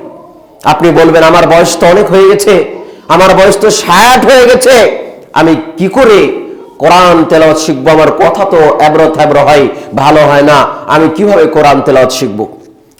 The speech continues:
সম্মানিত উপস্থিতি, এটা আপনার অজুহাত। আপনাকে কোরআন শিখতে হবে যে কোনো মূল্যে। আল্লাহ সুবহানাহু ওয়া তাআলা বলছেন, "ওয়া মা আরাদা আন যিকরি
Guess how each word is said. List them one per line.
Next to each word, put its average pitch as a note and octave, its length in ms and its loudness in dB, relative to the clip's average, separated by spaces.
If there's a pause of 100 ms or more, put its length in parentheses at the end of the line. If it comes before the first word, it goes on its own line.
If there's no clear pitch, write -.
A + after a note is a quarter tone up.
সম্মানিত C#3+ 520 -2
উপস্থিতি, C3+ 420 -6
এটা C#3 140 0
আপনার C3+ 240 -2
অজুহাত। C3+ 800 -2 (160)
আপনাকে C#3+ 380 -2
কোরআন C3+ 280 -2
শিখতে F#3 400 -8
হবে C3 160 0 (120)
যে F3 220 0
কোনো D3 260 2
মূল্যে। A2 340 -2 (760)
আল্লাহ D3+ 240 2
সুবহানাহু C#3+ 640 -2
ওয়া C#3+ 120 0
তাআলা C3+ 260 0
বলছেন, E3 480 0 (1600)
"ওয়া D#3+ 160 2
মা D3+ 320 0
আরাদা D#3+ 500 2
আন D3 440 0
যিকরি F#3 640 -2